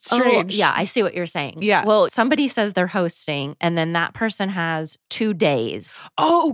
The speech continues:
Speaker 2: great.
Speaker 1: go and
Speaker 2: <laughs>
Speaker 1: research and
Speaker 2: Okay.
Speaker 1: just, no, they don't have to pick on the
Speaker 2: On
Speaker 1: spot.
Speaker 2: the
Speaker 1: They
Speaker 2: spot.
Speaker 1: have,
Speaker 2: Two books,
Speaker 1: right, they have
Speaker 2: go.
Speaker 1: about two days
Speaker 2: Gotcha.
Speaker 1: to then send their choices
Speaker 2: Okay.
Speaker 1: out
Speaker 2: Okay.
Speaker 1: via group text, and then
Speaker 2: Got
Speaker 1: everybody
Speaker 2: you.
Speaker 1: votes. Now,
Speaker 2: Great.
Speaker 1: Tina,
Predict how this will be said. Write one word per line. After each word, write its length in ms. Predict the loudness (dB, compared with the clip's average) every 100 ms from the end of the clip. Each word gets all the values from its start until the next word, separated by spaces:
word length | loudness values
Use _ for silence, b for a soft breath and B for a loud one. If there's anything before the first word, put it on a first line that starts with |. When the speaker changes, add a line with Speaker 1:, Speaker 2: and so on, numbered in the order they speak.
| 0
Speaker 2:
great. 100 | 2
Speaker 1:
go 200 | 4 4
and 80 | 2
Speaker 2:
<laughs> 120 | 0
Speaker 1:
research 640 | -2 -6 -4 -2 0 0 0 0
and 140 | 0
Speaker 2:
Okay. 60 | -2
Speaker 1:
just, 200 | -2 0
no, 160 | 2 2
they 160 | 2 2
don't 180 | 0
have 140 | 0 -4
to 80 | -6
pick 180 | -4
on 100 | -4
the 80 | 0
Speaker 2:
On 60 | 2
Speaker 1:
spot. 140 | 4
Speaker 2:
the 60 | 2
Speaker 1:
They 140 | 2
Speaker 2:
spot. 180 | 2 2
Speaker 1:
have, 80 | -2 _ -2
Speaker 2:
Two 160 | 0
books, 200 | 2 2
Speaker 1:
right, 160 | 2 2
they 80 | 2
have 160 | 4
Speaker 2:
go. 60 | 4
Speaker 1:
about 260 | 2 -2 -4
two 200 | -4 0
days 360 | 0 0 0
Speaker 2:
Gotcha. 400 | 0 0 -4 -8
Speaker 1:
to 380 | -2 0 2 2
then 340 | 2 2 2 -4
send 320 | -4 -2 2
their 100 | 2
choices 640 | 0 0 0 0 -2 -2 -2
Speaker 2:
Okay. 40 | 2 2
Speaker 1:
out 380 | 2 -2 -12 -10
Speaker 2:
Okay. 340 | -8 -6 -8 -8
Speaker 1:
via 480 | -2 2 4 4 2
group 320 | -2 -4 -4
text, 560 | -4 -4 -4 -10 -10 -4
and 100 | 0
then 120 | 2
Speaker 2:
Got 100 | 2
Speaker 1:
everybody 280 | 0 -2 -4
Speaker 2:
you. 60 | -4
Speaker 1:
votes. 420 | -4 -4 -6 -14 B B
Now, 120 | 0 2
Speaker 2:
Great. 160 | 2
Speaker 1:
Tina, 460 | 0 0 0 -4